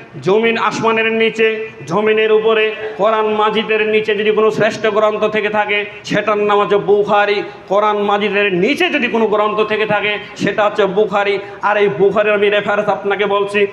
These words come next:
ছয়শত একত্রিশ, ছয় হাজার আট এবং সাত হাজার দুইশত ছেচল্লিশ নম্বর একটি হাদিসে তিনটি জায়গায় এসেছে। এই হাদিসটি একটু লক্ষ্য রাখবেন, এখানেই কিভাবে সালাত আদায় করতে হবে আল্লাহ নবী আপনাকে শিক্ষা দিচ্ছেন।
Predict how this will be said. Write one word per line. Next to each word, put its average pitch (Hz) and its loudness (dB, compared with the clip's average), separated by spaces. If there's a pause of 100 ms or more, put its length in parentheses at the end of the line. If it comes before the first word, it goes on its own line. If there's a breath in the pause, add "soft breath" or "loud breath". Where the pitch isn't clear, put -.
(140)
ছয়শত 202 -2
একত্রিশ, 208 0 (200)
ছয় 208 2
হাজার 208 0
আট 254 -2
এবং 202 2 (320)
সাত 208 0
হাজার 202 0
দুইশত 208 0
ছেচল্লিশ 196 -2
নম্বর 202 0 (280 loud breath)
একটি 202 -2
হাদিসে 185 -2
তিনটি 208 -2
জায়গায় 202 2
এসেছে। 196 -2 (140)
এই 202 2
হাদিসটি 196 -2
একটু 196 2
লক্ষ্য 196 2
রাখবেন, 196 0 (220 loud breath)
এখানেই 240 0
কিভাবে 208 0
সালাত 196 0
আদায় 196 0
করতে 196 -2
হবে 196 2 (240 loud breath)
আল্লাহ 202 2
নবী 196 4
আপনাকে 190 0
শিক্ষা 190 -4
দিচ্ছেন। 196 0